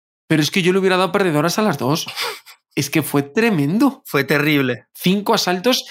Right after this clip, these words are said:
Speaker 1: de, de absolutamente nada. Y lo peor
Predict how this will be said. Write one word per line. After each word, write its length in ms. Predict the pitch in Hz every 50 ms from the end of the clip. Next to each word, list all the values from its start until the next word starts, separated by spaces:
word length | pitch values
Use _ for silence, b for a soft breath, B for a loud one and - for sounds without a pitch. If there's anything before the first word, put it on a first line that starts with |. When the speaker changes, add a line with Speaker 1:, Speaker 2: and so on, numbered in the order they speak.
| B B B
Speaker 1:
de, 340 | - - 143 151 170 - - -
de 260 | 156 143 160 - - -
absolutamente 1040 | - 131 143 - - - - 156 156 165 180 170 180 202 180 190 208 220 202 220 208
nada. 340 | 160 175 202 196 180 - -
Y 100 | - 160
lo 240 | 143 139 139 135 135
peor 440 | - 143 139 156 202 220 240 -